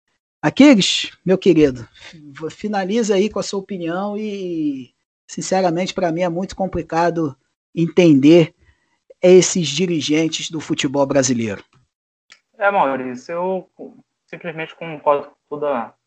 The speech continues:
Speaker 2: toda essa conjun-, conjuntura que o Gabriel acabou de falar. É, eu acho que é completamente inviável, né, trazer futebol de São <laughs> Paulo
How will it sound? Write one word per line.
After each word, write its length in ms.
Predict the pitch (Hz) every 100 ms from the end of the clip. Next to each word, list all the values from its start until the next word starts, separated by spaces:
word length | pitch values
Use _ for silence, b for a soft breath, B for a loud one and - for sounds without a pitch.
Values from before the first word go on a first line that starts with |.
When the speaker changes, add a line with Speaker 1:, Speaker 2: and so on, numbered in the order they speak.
| _ _ _ _
Speaker 2:
toda 160 | 139 139
essa 160 | 139
conjun-, 500 | 131 139 127 127 123 - - 120
conjuntura 640 | - 127 120 117 127 127 120
que 120 | -
o 300 | 123 120 120
Gabriel 600 | 127 123 127 123 117 - _ _ _ _ _ _ - _ _ _ _
acabou 260 | 135 127
de 80 | 127
falar. 680 | - 131 131 170 180 185 180 _ _
É, 680 | 143 143 135 135 135 135 135
eu 80 | 131
acho 320 | 139 131 -
que 80 | 151
é 220 | 147 131 _
completamente 760 | 175 180 165 160 151 143 -
inviável, 720 | 143 131 127 120 135 143 151 - _
né, 240 | 135 123 123
trazer 520 | 127 120 117 117 110 - _ _ _ _
futebol 320 | - - 120
de 100 | 117
São 240 | - - 135
<laughs> 20 |
Paulo 480 | - 165 135 120